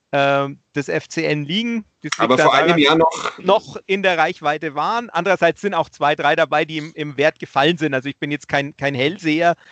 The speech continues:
Speaker 1: sondern das ist halt einfach, wenn man sich gewisse Sachen anschaut, da gibt's halt Entwicklungen dann. Ähm, und dann gucke ich und vergleiche und, und schau mir halt an, was es,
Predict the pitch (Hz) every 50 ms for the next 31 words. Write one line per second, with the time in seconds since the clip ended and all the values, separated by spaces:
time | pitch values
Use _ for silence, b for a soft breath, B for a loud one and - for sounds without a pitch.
0 | B B B B - 160 147 151 147 151 147 147 143 - - 147 - - - -
1 | _ _ - 220 160 - 160 143 143 147 139 147 - 143 131 131 135 135 135 139
2 | 139 - 139 127 143 - - 123 - 143 143 139 127 139 147 151 143 131 127 123
3 | 143 147 - - 143 135 135 131 127 - 156 - - 151 156 151 151 147 131 139
4 | 143 151 151 B B B B B B B B - 143 139 143 147 156 - 160 156
5 | 143 147 156 - 180 170 190 185 185 175 156 - 160 135 147 127 139 165 180 170
6 | 156 147 143 _ - - - 165 143 143 - - 135 135 160 156 139 131 131 -
7 | 131 139 151 156 - 139 135 120 135 139 - - 131 - - - - - - -